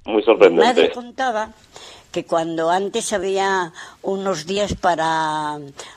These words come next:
Speaker 2: para, mm, reconocer a las, a los niños que nacían. Entonces mi padre era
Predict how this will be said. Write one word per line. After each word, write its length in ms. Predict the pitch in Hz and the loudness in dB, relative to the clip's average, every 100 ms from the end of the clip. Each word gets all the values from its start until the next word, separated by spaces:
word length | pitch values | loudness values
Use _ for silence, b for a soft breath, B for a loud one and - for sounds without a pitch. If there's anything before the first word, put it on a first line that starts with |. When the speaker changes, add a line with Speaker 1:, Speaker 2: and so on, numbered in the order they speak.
| _ | _
Speaker 2:
para, 540 | 165 156 160 156 151 | 0 0 -2 -4 -6
mm, 380 | 147 170 165 160 | -8 -6 -6 -6
reconocer 680 | 170 175 185 165 - 185 185 | -6 -4 -4 -6 -6 -4 -2
a 60 | |
las, 380 | 190 170 - - | -4 -4 -6 -6
a 100 | 165 156 | -4 -4
los 460 | 151 147 147 139 | -6 -8 -10 -10
niños 420 | 170 196 202 202 | -10 -8 -8 -10
que 120 | - 170 | -6 -6
nacían. 540 | 156 - 160 131 - _ B B B B _ | -8 -8 -8 -8 -14 _ B B B B _
Entonces 460 | 180 160 190 208 220 | 0 4 2 2 0
mi 140 | 220 | 0
padre 580 | - 220 202 208 220 220 | 2 0 2 0 0 -2
era 420 | - 208 208 214 | 2 4 4 0